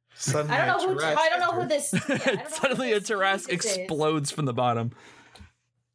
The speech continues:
Speaker 2: Like what? Why do we need a fortress in the middle of this forest?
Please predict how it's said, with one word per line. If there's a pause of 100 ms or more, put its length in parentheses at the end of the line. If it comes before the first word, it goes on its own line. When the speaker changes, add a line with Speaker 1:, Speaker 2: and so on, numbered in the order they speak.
(120)
Speaker 2:
Like
what? (1500)
Why
do
we
need
a
fortress
in
the
middle
of
this
forest?